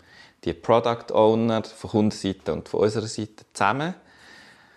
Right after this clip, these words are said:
Dort läuft ein Haufen von dieser Planung und wir versuchen eigentlich, die Idee ist eigentlich, dass du den Entwickler möglichst aus dem draussen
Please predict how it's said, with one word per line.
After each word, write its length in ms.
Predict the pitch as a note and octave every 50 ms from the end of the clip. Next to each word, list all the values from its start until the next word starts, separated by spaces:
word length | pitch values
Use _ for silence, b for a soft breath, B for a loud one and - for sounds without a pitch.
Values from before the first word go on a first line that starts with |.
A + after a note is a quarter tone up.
| b b b b b _ _ _ _ -
Dort 260 | G2+ G2+ G2 F#2+ -
läuft 380 | G2 F#2 F#2 F#2+ F2+ - -
ein 100 | F#2 F2
Haufen 300 | G2 G2 F#2 - - G2+
von 100 | F2 F2
dieser 220 | - E2+ E2 E2+ E2+
Planung 600 | - - E2+ D#2 D#2 E2 F2+ G2 G2+ F#2+ F2 E2+ -
und 380 | - E2+ F#2+ F2 - - - - -
wir 360 | - C#2+ B1+ A1 A#1+ F#2 G2
versuchen 480 | - - F#2 - A2 G#2 G2 - G#2+ F#2
eigentlich, 640 | F#2+ F2+ F2 F2+ F2 F2 F2 E2+ E2 F2+ - - - -
die 60 | F#2
Idee 300 | F2 G#2 G#2 A2 A#2 A#2+
ist 120 | A#2 -
eigentlich, 300 | A#2 F2+ F#2 F#2+ F#2 -
dass 140 | - F2+ -
du 120 | - F2
den 220 | D#2+ - - F2 E2
Entwickler 460 | - - G2+ G#2 - - - - F#2
möglichst 480 | F#2 F#2+ F#2+ - - E2+ - - - -
aus 160 | F#2 - - -
dem 260 | F2 E2 E2 E2 D#2+
draussen 360 | - G#2+ G#2+ - - -